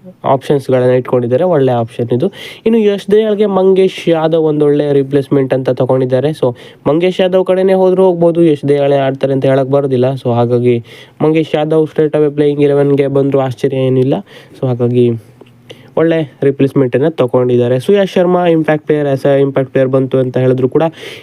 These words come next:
ಇನ್ನು ಎರಡು ಮೂರು ಆಫ್ ಸ್ಪಿನ್ನರನ್ನು ತಗೊಂಡಿದ್ದಾರೆ. ಆ, under ನೈನ್ಟೀನ್ ಪ್ಲೇಯರ್ಸ್ ಹಾಗೆಯೇ, ಆ, ಅನ್‌ಕ್ಯಾಪ್ಡ್ ಪ್ಲೇಯರ್ಸ್ ಈ ಕ್ಯಾಟಗರಿನಲ್ಲಿ. So ಅವ್ರನ್ನ ಕೂಡ ಆಡಿಸ್ಬೋದು. ಎರಡು ಆಫ್ ಸ್ಪಿನ್ನರ್ ಇದ್ದಾರೆ ತಂಡದಲ್ಲಿ. So ಆ್ಯಡೆಡ್ ಅಡ್ವಾಂಟೇಜನ್ನು ಅವರು ತಂದು ಕೊಡ್ಬೋದು.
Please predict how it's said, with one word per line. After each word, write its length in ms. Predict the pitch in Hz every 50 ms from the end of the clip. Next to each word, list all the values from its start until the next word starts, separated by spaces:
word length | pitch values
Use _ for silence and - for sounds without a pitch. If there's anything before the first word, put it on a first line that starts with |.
| - -
ಇನ್ನು 180 | 185 190 190
ಎರಡು 240 | 190 185 175 175 170
ಮೂರು 340 | 170 175 175 165 175 170 156
ಆಫ್ 220 | 156 165 160 -
ಸ್ಪಿನ್ನರನ್ನು 520 | - - 165 165 165 160 160 160 160 156 147
ತಗೊಂಡಿದ್ದಾರೆ. 600 | 147 147 147 147 147 147 139 143 139 143 143 156
ಆ, 400 | - - - 135 131 127 123 127
under 240 | 131 131 131 127 127
ನೈನ್ಟೀನ್ 320 | 127 127 123 127 127 123
ಪ್ಲೇಯರ್ಸ್ 300 | 123 131 131 131 127 -
ಹಾಗೆಯೇ, 540 | - 120 120 120 120 120 117 113 113 113 120 - - - - - - _ -
ಆ, 40 | - - 120 117 117 117 113 110 107 113
ಅನ್‌ಕ್ಯಾಪ್ಡ್ 460 | 127 135 135 143 139 131 - 131 123
ಪ್ಲೇಯರ್ಸ್ 420 | - 127 127 127 127 123 - -
ಈ 200 | 127 123 120 117
ಕ್ಯಾಟಗರಿನಲ್ಲಿ. 840 | 113 - 120 120 113 127 120 123 120 120 117 117 117 117 - 214 226 - - - - - - -
So 120 | 151 139
ಅವ್ರನ್ನ 420 | 131 139 151 165 175 180 180 175 170
ಕೂಡ 180 | 156 156 156
ಆಡಿಸ್ಬೋದು. 540 | 160 147 143 143 135 - 143 139 139 135 139
ಎರಡು 240 | 143 139 135 131 139
ಆಫ್ 240 | 131 127 135 135 -
ಸ್ಪಿನ್ನರ್ 300 | - - 170 170 156 156
ಇದ್ದಾರೆ 280 | 147 139 139 135 135
ತಂಡದಲ್ಲಿ. 520 | 131 - 135 131 131 131 127 127 123 131 139
So 220 | 135 - - 117
ಆ್ಯಡೆಡ್ 420 | 110 113 120 127 135 139 139 135 135
ಅಡ್ವಾಂಟೇಜನ್ನು 760 | 127 127 131 139 135 135 131 127 - 131 127 131 127 127 123
ಅವರು 360 | 123 123 120 123 123 123 120
ತಂದು 240 | 117 120 120 123 120
ಕೊಡ್ಬೋದು. 720 | - 123 120 120 120 120 120 123 123 120 117 131 160 160